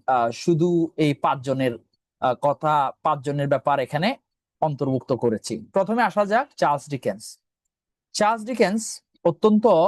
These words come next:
গুরুত্বপূর্ণ একটি চরিত্র, আমরা যদি ইংরেজি সাহিত্যের ইতিহাসকে বিবেচনা করি। তিনি, আহ, বড় একজন ঔপন্যাসিক এবং সাহিত্যিক হিসেবেও অত্যন্ত বড় মাপের ছিলেন।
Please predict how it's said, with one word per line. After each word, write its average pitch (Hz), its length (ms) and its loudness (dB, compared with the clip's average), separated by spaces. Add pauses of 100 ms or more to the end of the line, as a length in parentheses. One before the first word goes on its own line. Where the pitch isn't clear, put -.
(540)
গুরুত্বপূর্ণ 269 520 2
একটি 226 200 2
চরিত্র, 160 580 2 (320)
আমরা 147 340 0
যদি 165 380 -2 (240)
ইংরেজি 156 340 4
সাহিত্যের 151 480 -2
ইতিহাসকে 151 440 -2
বিবেচনা 120 420 -2
করি। 104 260 -6 (560)
তিনি, 175 420 0
আহ, 147 460 0
বড় 160 260 4
একজন 160 240 -4
ঔপন্যাসিক 151 640 -2
এবং 143 380 -2
সাহিত্যিক 175 480 -4
হিসেবেও 190 360 0
অত্যন্ত 151 340 -2
বড় 135 300 0
মাপের 120 260 -4
ছিলেন। 117 340 -2